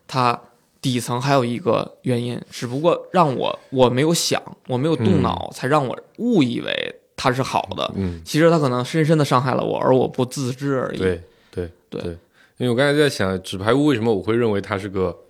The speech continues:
Speaker 2: 艺术创作，就跟你说那个很像。
Speaker 1: 嗯。
Speaker 2: 因为你可能会觉得在那个情景下你不会去杀那个人。
Speaker 1: 对。
Speaker 2: 你可能会觉得那大不了我就继续当我的议员，当我的党魁，我不当总统啊。
Speaker 1: 对。
Speaker 2: 也不是不行啊。
Speaker 1: 对。
Speaker 2: 对吧？你不会选择在那样的情况下你去杀个人，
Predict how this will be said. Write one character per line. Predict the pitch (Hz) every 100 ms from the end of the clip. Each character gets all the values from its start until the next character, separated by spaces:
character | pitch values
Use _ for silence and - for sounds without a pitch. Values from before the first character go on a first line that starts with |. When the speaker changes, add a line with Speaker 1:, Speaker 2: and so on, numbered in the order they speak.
| _
Speaker 2:
艺 | 113
术 | 101
创 | - 123
作， | 92
就 | 98
跟 | 117
你 | 95
说 | 113
那 | 110
个 | 101
很 | 80
像。 | - 120 85 _ -
Speaker 1:
嗯。 | 139 127
Speaker 2:
因 | 120
为 | 131
你 | 143
可 |
能 | 123
会 | 135
觉 | 113 113
得 | 117
在 | 131
那 | 156
个 | 117
情 | 113
景 | 110
下 | 117
你 | 95
不 | 92
会 | 113 165
去 | 98
杀 | - 85
那 | 85
个 | 78
人。 | 76 76 - -
Speaker 1:
对。 | 147 127 120
Speaker 2:
你 |
可 |
能 | 139
会 | 143
觉 | 127
得 | 139
那 | 156
大 | - 139
不 | 131
了 | 135 - - _ - -
我 | 131
就 | 139
继 | - 180
续 | 143
当 | 131 131
我 | 110
的 |
议 | 120 120
员， | 101 101 107
当 | 104 117
我 | 98
的 | 104
党 | 92
魁， | 85 95 98
我 | 101
不 | 101
当 | 110 110 107 - _
总 | - 110
统 | 113 78
啊。 | 92 - -
Speaker 1:
对。 | 139 131
Speaker 2:
也 |
不 | 147
是 | 165
不 | 185
行 | 143 113
啊。 | 107 104 - -
Speaker 1:
对。 | 131 127 -
Speaker 2:
对 | 98
吧？ | 90 90
你 | 110 123
不 | 123
会 | 135 147
选 | 135 - 107
择 | 113
在 | 123
那 | 139
样 | 117
的 |
情 | 107
况 | 110
下 | 120
你 |
去 | 95 117
杀 | - 135
个 | 127
人， | 92 101